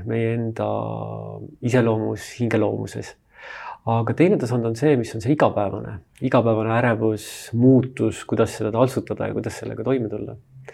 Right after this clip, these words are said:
Et, eh, kui sa küsid niimoodi, siis ma võin anda sellise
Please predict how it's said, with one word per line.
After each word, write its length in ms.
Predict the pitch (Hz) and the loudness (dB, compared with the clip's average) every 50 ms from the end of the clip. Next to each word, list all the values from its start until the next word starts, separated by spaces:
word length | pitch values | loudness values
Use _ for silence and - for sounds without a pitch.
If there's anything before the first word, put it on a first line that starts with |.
| - - - - - - - - - - | -20 -18 -18 -18 -18 -18 -18 -12 -4 -2
Et, 420 | 110 110 - - _ _ _ - | -2 -2 -2 -6 _ _ _ 0
eh, 380 | 120 117 113 113 113 113 110 110 113 - - - _ _ _ - - - - _ _ - - - - | 2 2 4 4 4 2 2 0 -4 -8 -14 -18 _ _ _ -20 -20 -20 -20 _ _ -20 -18 -8 -4
kui 100 | 135 123 | -2 -2
sa 40 | 113 - | 0 2
küsid 260 | 175 160 160 135 98 | 2 4 4 4 4
niimoodi, 360 | 107 107 107 107 104 - - - - - - _ _ - - | 4 0 0 -2 -4 -6 -8 -8 -10 -14 -18 _ _ -20 -18
siis 200 | - - 127 107 | -10 -8 -6 -4
ma 120 | 127 120 113 | -2 -2 -2
võin 160 | 110 110 110 117 | -2 -2 0 0
anda 300 | 123 131 127 113 110 101 | 2 0 0 0 -2 -4
sellise 640 | - 113 110 107 107 107 110 110 107 98 95 113 | -4 -4 -4 -4 -4 -4 -4 -4 -6 -6 -6 -6